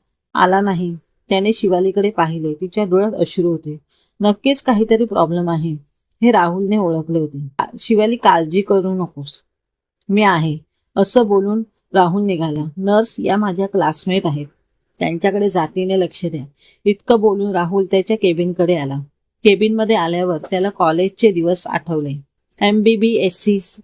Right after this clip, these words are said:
एससीच्या पहिल्या वर्षात शिवालीशी त्याची मैत्री झाली होती. एकदम खेळकर, बिनधास्तपणे आयुष्य जगणारी,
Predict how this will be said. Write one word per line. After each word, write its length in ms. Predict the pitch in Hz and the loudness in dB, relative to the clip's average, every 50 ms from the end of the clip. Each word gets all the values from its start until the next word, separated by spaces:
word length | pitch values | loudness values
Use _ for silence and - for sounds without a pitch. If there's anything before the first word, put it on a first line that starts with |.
| _ _ _ _ _ _ _ _ _ | _ _ _ _ _ _ _ _ _
एससीच्या 920 | - 180 175 - - - - 214 185 170 156 _ _ _ _ - 240 226 | 0 0 0 0 -4 -2 0 0 0 0 -6 _ _ _ _ 2 2 2
पहिल्या 440 | 220 _ 214 185 170 180 180 185 196 | 2 _ 0 0 0 0 0 0 0
वर्षात 480 | 190 185 165 170 - - 202 175 180 180 _ _ _ _ _ _ | 0 -2 -4 -4 -4 -2 0 0 -2 -4 _ _ _ _ _ _
शिवालीशी 760 | - - 220 196 185 180 196 202 208 196 - - 220 208 214 - _ _ _ _ _ _ | -4 0 2 2 4 2 2 0 -2 -4 -2 -2 -2 -2 -2 -6 _ _ _ _ _ _
त्याची 320 | - 208 185 180 - 233 226 | 2 2 4 4 2 0 0
मैत्री 420 | 208 190 175 165 165 185 185 196 | 2 0 -2 -2 0 2 2 2
झाली 220 | 185 185 170 165 | 2 0 -4 -4
होती. 320 | 170 160 156 156 156 151 151 _ _ _ _ _ _ - | -4 -6 -6 _ -16 -16 -16 _ _ _ _ _ _ 0
एकदम 340 | 226 214 208 196 240 240 247 233 | 0 0 2 2 2 0 0 2
खेळकर, 540 | - 226 190 185 180 180 - 196 180 170 | 4 4 4 4 2 0 0 -2 -2 -2
बिनधास्तपणे 880 | 175 175 185 180 175 175 190 196 202 202 - - 220 - 202 185 190 190 | 0 0 0 0 0 0 0 0 0 0 -4 -6 -6 -4 -4 -2 -2 -2
आयुष्य 440 | - - 165 185 202 190 - 233 202 | -2 -2 -2 -2 -2 0 0 0 2
जगणारी, 460 | 175 180 160 160 160 160 156 147 147 | 2 0 -2 -2 -4 -6 -6 -6 -10